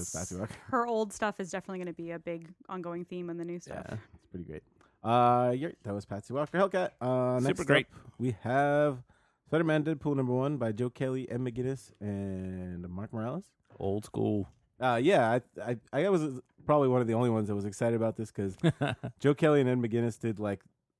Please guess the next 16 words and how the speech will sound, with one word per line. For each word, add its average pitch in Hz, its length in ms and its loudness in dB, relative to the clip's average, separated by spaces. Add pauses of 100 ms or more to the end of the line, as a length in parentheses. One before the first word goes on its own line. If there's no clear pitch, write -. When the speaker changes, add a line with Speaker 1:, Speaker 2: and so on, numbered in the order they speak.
Speaker 1:
one 113 160 -2
of 110 60 0
the 107 60 0
only 107 400 0
runs 107 240 0
of 98 80 0
Dare-, 104 240 0 (340)
uh, 101 180 0
Daredevil, 80 400 -6
of 101 140 -4
Deadpool 113 340 0
that 98 100 -2
I 90 40 0
really 107 300 0
liked. 98 400 -4 (100)
Um, 90 480 -6